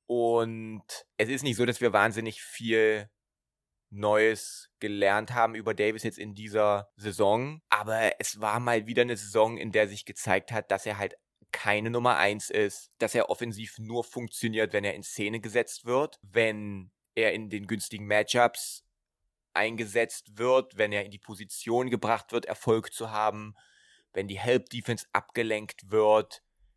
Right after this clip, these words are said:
wenn er gefüttert wird. Das waren auch wieder in der ersten Runde gegen die Denver Nuggets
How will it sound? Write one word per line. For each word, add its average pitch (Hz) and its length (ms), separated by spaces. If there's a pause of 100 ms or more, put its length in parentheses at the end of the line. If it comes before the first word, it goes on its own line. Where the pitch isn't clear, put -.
(140)
wenn 107 140
er 107 80
gefüttert 107 840
wird. 120 520
Das - 220
waren 110 260
auch - 200
wieder 123 220
in 127 60
der 120 100
ersten 113 320
Runde 110 240
gegen 107 260
die 104 120
Denver 104 280
Nuggets 98 600